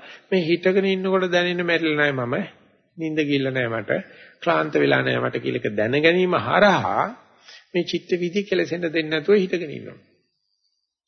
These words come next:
ඊට පස්සේ මෙහාට ගිහිල්ලා ආයෙ ඉඳ ගන්න හිතුණත්, නිදා ගන්න හිතුණත්,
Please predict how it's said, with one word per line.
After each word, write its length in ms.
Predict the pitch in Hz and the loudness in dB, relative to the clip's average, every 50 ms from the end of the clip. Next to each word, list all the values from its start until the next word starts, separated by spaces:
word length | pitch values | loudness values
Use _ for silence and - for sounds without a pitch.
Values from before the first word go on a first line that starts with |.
| _ _ _ _ _ _ - | _ _ _ _ _ _ 0
ඊට 140 | 202 196 | 2 4
පස්සේ 260 | 208 226 202 - 226 196 | 4 4 4 4 2 2
මෙහාට 300 | 196 202 202 208 208 202 | 2 2 2 2 2 2
ගිහිල්ලා 320 | 196 214 208 208 185 147 - 135 | 2 2 2 2 2 0 -2 -2
ආයෙ 260 | 156 180 208 208 185 | 0 0 2 2 2
ඉඳ 220 | 180 175 175 170 208 | 0 0 4 6 6
ගන්න 320 | 202 202 190 185 170 165 160 | 6 6 4 2 2 2 0
හිතුණත්, 540 | 135 120 127 123 - 110 107 98 98 - - - - - - _ _ _ _ - | 0 0 0 -2 -2 -2 -2 -4 -4 -6 -14 -20 -20 -20 -20 _ _ _ _ -2
නිදා 340 | 175 175 175 196 208 208 202 | -2 2 6 8 8 8 8
ගන්න 280 | 190 190 180 160 156 147 | 8 6 4 4 2 2
හිතුණත්, 540 | 143 135 139 135 - 131 127 113 113 - | 2 2 2 2 -2 -6 -6 -6 -6 -8